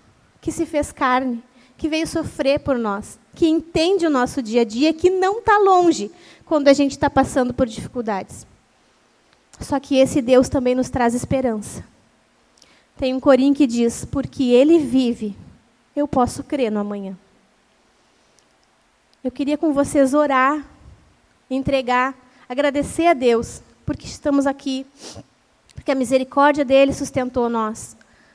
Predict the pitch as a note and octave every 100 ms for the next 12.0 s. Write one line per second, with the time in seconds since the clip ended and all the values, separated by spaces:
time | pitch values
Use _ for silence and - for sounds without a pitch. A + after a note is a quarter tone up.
0 | _ - C#4 - C4+ B3+ B3 B3 C#4 -
1 | D4+ C4+ D4+ B3+ D4 D#4+ D#4+ D#4+ C#4+ B3+
2 | A3 - - - C4+ C4+ D#4 D4+ E4+ D#4
3 | D#4 D4 C4 A#3+ - C4+ C4+ C#4 C4+ C4
4 | B3+ - B3+ A#3+ A#3 - A#3+ A#3 A#3+ A#3
5 | - B3+ G#3 G3 - _ _ _ _ _
6 | _ _ - C#4+ D4+ C#4 C#4+ C#4+ C4 C#4
7 | C#4+ D4+ - B3+ A3 G#3 G3+ - C#4 C#4
8 | A3+ A#3 G#3+ - - - _ _ _ -
9 | C#4 C#4 B3 C4+ D4+ B3+ C4 - - _
10 | _ _ _ - B3 B3 D4 D#4+ B3+ A#3+
11 | B3 - C4+ - D4+ C#4 C4+ - -